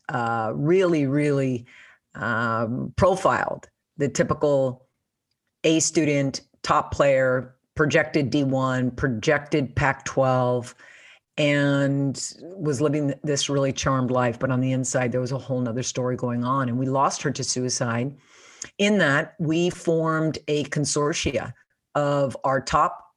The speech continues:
association executive directors, our top coaches, our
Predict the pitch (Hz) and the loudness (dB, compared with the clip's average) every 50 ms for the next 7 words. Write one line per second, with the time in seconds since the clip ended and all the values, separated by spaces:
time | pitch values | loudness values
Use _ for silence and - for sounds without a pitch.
0 | _ - 139 - 170 156 - - 151 147 143 143 - 143 143 147 156 147 135 - | _ -8 -4 -2 -2 -2 0 -2 -2 -2 -2 -2 -2 -2 -2 0 0 0 0 0
1 | 127 131 120 123 139 131 131 - - 135 131 131 131 131 123 - - - _ _ | -4 -4 0 0 0 0 0 -2 -4 -4 -4 -4 -4 -6 -8 -8 -10 -12 _ _
2 | - 147 - - - 143 143 - - 143 127 - - 127 123 - - - _ _ | -2 -2 0 2 2 0 0 0 -2 -4 -2 -2 -2 -4 -4 -6 -8 -14 _ _
3 | _ _ _ - 120 131 127 | _ _ _ -6 -4 -4 -4